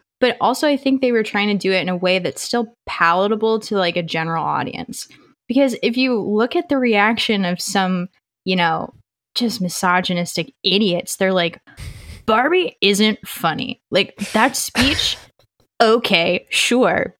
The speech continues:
Speaker 1: Women, I guess, go through things like that. Like, they're,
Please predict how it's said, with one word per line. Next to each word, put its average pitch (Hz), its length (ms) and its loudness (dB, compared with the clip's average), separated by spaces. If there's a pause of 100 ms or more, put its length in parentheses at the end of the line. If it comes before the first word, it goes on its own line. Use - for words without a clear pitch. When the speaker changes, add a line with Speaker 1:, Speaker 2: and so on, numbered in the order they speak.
(200)
Speaker 1:
Women, 208 340 4
I 170 100 4
guess, 165 420 0
go 156 200 -2
through 156 320 -8
things 151 340 -6
like 147 240 -4
that. 156 340 0
Like, 196 240 0 (380)
they're, 311 300 2